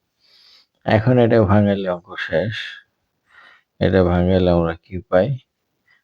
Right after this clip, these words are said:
সমান ফোর এক্স এ ভাঙালে চার চারে ষোলো এক্স স্কয়ার, আর দুই, চার দুগুণ আট, সাত আটা ছাপ্পান্ন, তাহলে প্লাস ছাপ্পান্ন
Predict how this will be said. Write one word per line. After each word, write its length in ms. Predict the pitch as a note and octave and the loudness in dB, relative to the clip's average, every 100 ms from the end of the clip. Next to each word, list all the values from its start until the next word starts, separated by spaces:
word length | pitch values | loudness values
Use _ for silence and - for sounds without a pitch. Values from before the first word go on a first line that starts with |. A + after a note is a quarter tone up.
| _ | _
সমান 420 | - F2+ E2 E2 A2+ - _ _ - | -4 -2 0 0 -2 -6 _ _ -6
ফোর 200 | G#2+ G2 | -2 0
এক্স 180 | G2 - | 0 0
এ 40 | G#2+ | 0
ভাঙালে 340 | F#2+ F#2+ F#2 | 2 0 -2
চার 200 | F#2 F#2+ F#2 | -2 -4 -2
চারে 220 | F#2 F#2 - | -2 -4 -6
ষোলো 420 | - G2 E2+ E2 F2+ - | -4 -2 0 0 -2 -6
এক্স 240 | F2+ F2 - F2+ | -10 -10 -10 -10
স্কয়ার, 360 | - - A#1+ - _ _ _ _ _ _ _ _ - | -10 -8 -8 -10 _ _ _ _ _ _ _ _ -8
আর 260 | E2 D#2+ D#2+ - F2+ | -2 0 -2 -4 -4
দুই, 200 | F2+ G2 F#2+ - | 0 2 2 -2
চার 180 | - G2+ | -2 0
দুগুণ 260 | F#2 G2+ F#2+ F#2 | 0 0 2 2
আট, 220 | G2 A2+ - - - _ - | 0 -2 -8 -20 -20 _ -12
সাত 260 | - F2+ - | -2 -2 -2
আটা 180 | F#2+ G2 | -2 -2
ছাপ্পান্ন, 640 | - F#2 - - D2+ - F#2 - _ _ - - _ _ | 0 -2 -4 -12 -10 -10 -12 -18 _ _ -20 -20 _ _
তাহলে 280 | - D#2+ F2 E2+ | -4 0 0 -2
প্লাস 420 | - E2+ F2 G#2+ A2 - - - _ _ _ | 0 2 2 2 -2 -12 -20 -20 _ _ _
ছাপ্পান্ন 720 | - F#2+ F#2+ - F#2 F2 F2+ | -4 -2 -2 -4 -2 0 2